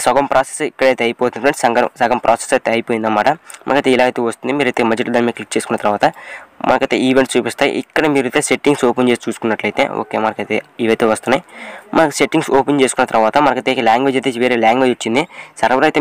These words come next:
మీకు సింగపూరే, కాకపోతే language మీరైతే ఇంగ్లీష్లో select చేసుకుని ఒకసారి ఇంగ్లీష్లో select చేసుకున్న తర్వాత మీరైతే game అయితే logout అయిపోయి మళ్ళీ game అయితే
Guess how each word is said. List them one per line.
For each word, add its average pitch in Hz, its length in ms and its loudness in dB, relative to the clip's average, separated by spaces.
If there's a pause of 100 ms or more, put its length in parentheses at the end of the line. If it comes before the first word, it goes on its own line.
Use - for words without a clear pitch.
మీకు 139 200 0
సింగపూరే, 135 420 2 (140)
కాకపోతే 127 380 0
language 127 340 0
మీరైతే 123 200 -2 (260)
ఇంగ్లీష్లో 131 340 2
select 120 220 0
చేసుకుని 127 280 0 (540)
ఒకసారి 135 300 0
ఇంగ్లీష్లో 135 320 -2
select 120 180 -2
చేసుకున్న 127 240 -2
తర్వాత 123 140 2 (100)
మీరైతే 127 240 2 (160)
game 131 180 4
అయితే 131 220 0
logout 123 320 0
అయిపోయి 117 300 -4 (520)
మళ్ళీ 147 160 4 (100)
game 139 200 4
అయితే 139 120 2